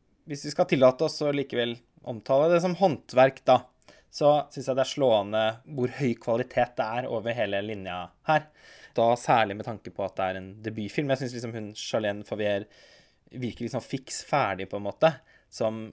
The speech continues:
eh, som filmskaper. Og så har jeg tro på at hun kan lage enda mer spennende ting i, i fremtiden. Og jeg er enig i at filmen faser litt ut, eh, i,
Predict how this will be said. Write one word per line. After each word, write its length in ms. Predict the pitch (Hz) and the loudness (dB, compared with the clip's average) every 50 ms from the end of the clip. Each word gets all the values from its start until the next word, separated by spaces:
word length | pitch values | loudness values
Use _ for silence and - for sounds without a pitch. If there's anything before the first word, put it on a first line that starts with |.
| - - | -16 -14
eh, 160 | - 123 117 107 | -12 -10 -10 -8
som 200 | - - 120 113 - | -8 -8 -8 -8 -6
filmskaper. 560 | 117 104 98 - - 107 98 - - 175 - | -8 -10 -10 -8 -4 -4 -2 0 2 0 2
Og 100 | - 143 | 0 -4
så 220 | - - - 175 185 190 | -4 0 4 6 6 6
har 240 | - - 123 131 123 | 6 4 2 0 0
jeg 100 | 117 - 127 | 0 -2 -4
tro 80 | 107 - | -8 -6
på 100 | - 101 | -6 -8
at 60 | - 107 | -8 -8
hun 80 | 101 | -10
kan 140 | - 117 110 | -8 -4 -4
lage 200 | 104 104 110 - | -4 -4 -4 -6
enda 220 | 135 120 110 139 139 | -6 -2 -2 0 0
mer 160 | 120 117 117 | 0 -2 -4
spennende 320 | - - 120 107 98 101 95 - | -4 -6 -6 -6 -6 -8 -10 -10
ting 220 | 101 92 92 95 | -10 -10 -10 -12
i, 360 | 92 90 95 101 98 98 95 - | -12 -10 -10 -10 -8 -8 -10 -10
i 120 | - 110 - | -12 -8 -6
fremtiden. 480 | 123 113 98 - - 98 104 131 135 - | -6 -6 -6 -6 -8 -8 -8 -8 -8 -6
Og 320 | - 110 110 110 120 - - - - - - | -4 -2 0 0 -2 -4 -8 -20 -20 -10 -4
jeg 140 | - 131 - | -4 -4 -2
er 220 | - 156 131 120 107 | -2 -2 0 0 0
enig 180 | 104 104 113 | 0 0 -2
i 40 | 120 | -2
at 100 | - - | -4 -4
filmen 420 | - 120 104 101 101 104 117 120 - | -4 -4 -4 -4 -4 -6 -8 -4 0
faser 300 | 135 113 107 - 123 113 | 0 0 0 0 -4 -6
litt 160 | 110 - - | -6 -8 -8
ut, 520 | - 123 113 123 131 127 _ _ _ - 131 | -8 -6 -4 -4 -4 -6 _ _ _ -2 -2
eh, 320 | 123 120 120 120 120 120 113 | 0 0 0 0 -2 -2 -2
i, 200 | 107 110 110 | -4 -4 -4